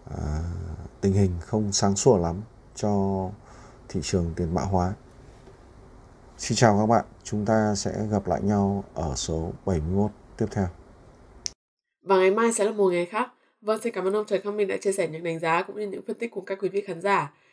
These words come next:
Speaker 2: Thưa quý vị và các bạn, trong tuần tới chúng ta sẽ có những tin tức liên quan đến công bố chỉ số C P I cho Eurozone hoặc là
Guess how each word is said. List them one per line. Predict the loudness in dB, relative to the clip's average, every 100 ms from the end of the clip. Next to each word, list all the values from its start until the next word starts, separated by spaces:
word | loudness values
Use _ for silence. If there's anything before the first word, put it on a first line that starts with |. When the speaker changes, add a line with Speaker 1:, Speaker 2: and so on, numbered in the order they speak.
| _ 0
Speaker 2:
Thưa | 2
quý | 6 4
vị | 4
và | -4
các | -2
bạn, | 0 -2 -4 _ -4
trong | -2 0
tuần | -2 2
tới | 4 6
chúng | 4 -4
ta | -4 -4
sẽ | -2 -4
có | -2 0 2 2 0 -4
những | -6 -4
tin | -6 -4
tức | -4 -2
liên | -4
quan | -4 -4
đến | -2 -4 -4 -6
công | -4 -2
bố | -2
chỉ | -4 -8
số | -6 -8
C |
P | -8 -4
I | -2 -2
cho | -4 -4
Eurozone | 2 4 4 4 4 2 _ _ _ _ _
hoặc | -2 -2
là | 2 2 2 -2